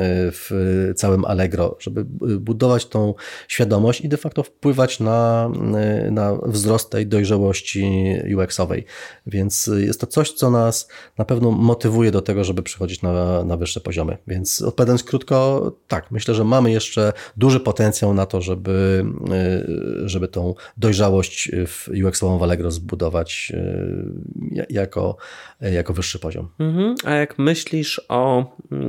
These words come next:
Speaker 2: innych firmach, e, w, w Polsce, no bo znowuż sto czterdzieści osób,
Speaker 1: Mhm.
Speaker 2: dużo, dużo projektantów, badaczy,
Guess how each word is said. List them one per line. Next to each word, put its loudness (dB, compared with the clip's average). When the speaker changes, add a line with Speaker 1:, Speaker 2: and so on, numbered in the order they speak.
Speaker 2:
innych 4
firmach, -4
e, -4
w, -6
w -10
Polsce, -4
no 0
bo 2
znowuż -2
sto -2
czterdzieści -2
osób, 2
Speaker 1:
Mhm. -8
Speaker 2:
dużo, 4
dużo -2
projektantów, -2
badaczy, 2